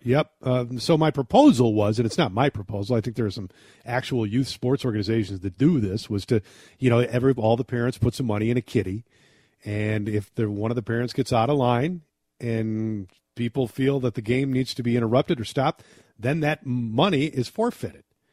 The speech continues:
Uh, somebody texts in on the Cities One Plumbing Talk and text line, "I think the idea works in theory, but also feels that you're penalizing the parents who just follow the rules, then expect them to police the parents who get out of line. I don't think it should be their responsibility." Uh, let's go back to the phone lines. Chris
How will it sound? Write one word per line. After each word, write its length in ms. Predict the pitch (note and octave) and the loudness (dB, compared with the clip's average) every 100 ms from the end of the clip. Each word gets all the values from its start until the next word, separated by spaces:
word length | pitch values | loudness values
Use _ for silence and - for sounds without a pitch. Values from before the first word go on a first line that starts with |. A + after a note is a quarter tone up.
| _ _ _ - | _ _ _ -8
Uh, 320 | G#2+ A2 A2 | -4 -2 -2
somebody 240 | - C#3 A#2+ | -2 -2 0
texts 320 | D3 C3+ - | 0 0 0
in 120 | C#3 | 2
on 80 | C3 | 2
the 60 | G#2 | 0
Cities 260 | C3+ A#2 | 0 0
One 160 | A#2 A#2 | -2 -4
Plumbing 240 | B2+ A#2+ | -2 0
Talk 220 | A#2+ A2+ | 2 2
and 100 | G2 | 2
text 220 | B2+ B2+ C3 | 0 0 0
line, 80 | |
"I 40 | G#2+ | -2
think 140 | C#3 | -2
the 120 | B2 G#2+ | 0 2
idea 200 | B2 A#2 | 2 2
works 220 | A2+ - | 0 -4
in 60 | - | -12
theory, 320 | C3+ C#3+ C#3 | -4 0 0
but 100 | A#2 | 0
also 240 | A2+ - G#2 | -2 -4 -6
feels 360 | A#2+ A2+ G#2+ - - _ _ - | -2 -2 -2 -12 -20 _ _ -10
that 80 | |
you're 100 | G2 | -8
penalizing 540 | - F3 F#3+ C3+ A2+ A#2+ | -2 2 4 4 4 0
the 40 | |
parents 300 | G2+ B2 A#2+ | 0 0 0
who 80 | A2+ | -2
just 180 | G2+ - | -4 -2
follow 280 | C#3 B2+ G#2+ | 2 2 2
the 100 | G2 | 2
rules, 380 | B2 C3+ A2+ - - _ | 4 4 2 -4 -20 _
then 100 | C3 B2 | -2 -2
expect 400 | - - D#3+ - | -2 0 0 2
them 160 | D#3 | 2
to 100 | B2+ | 2
police 320 | B2 C#3 C3+ | 2 2 2
the 60 | A#2 | -4
parents 380 | - C3 C#3 - | -2 0 0 -2
who 120 | A2+ | -6
get 200 | F#2+ B2 | 2 4
out 140 | C3+ A#2+ | 6 6
of 80 | G#2+ | 6
line. 260 | A2 A2+ | 4 4
I 40 | A2+ | 2
don't 180 | G#2 F#2+ | 0 0
think 160 | A2+ | -2
it 100 | G#2+ | -2
should 100 | - G2+ | -4 -2
be 220 | G2+ F#2 _ _ _ | -2 -2 _ _ _
their 420 | G2 A2 G2+ G2 - | -2 2 2 0 -4
responsibility." 1000 | G#2 F#2+ - G2 F2+ F#2 G2 F2+ E2+ D2+ _ - _ - | -6 -4 -2 -2 -2 -8 -10 -10 -12 -18 _ -20 _ -10
Uh, 60 | A2+ | -8
let's 120 | A2 | -2
go 80 | D3 | 2
back 200 | D3+ D3 | 2 2
to 80 | C3 | -2
the 80 | |
phone 220 | C3 D3+ D3+ | 0 0 2
lines. 260 | B2 A#2 | 0 -2
Chris 640 | - - F#3 - - - | 0 4 4 4 -8 -14